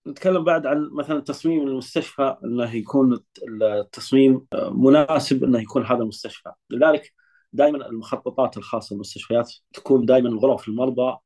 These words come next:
منعزلة عن ال-، عن بعض، منعزلة بشكل كامل من السقف إلى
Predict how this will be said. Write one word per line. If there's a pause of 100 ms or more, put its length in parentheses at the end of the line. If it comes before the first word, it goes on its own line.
منعزلة (440)
عن (260)
ال-،
عن
بعض، (480)
منعزلة
بشكل
كامل (600)
من
السقف (460)
إلى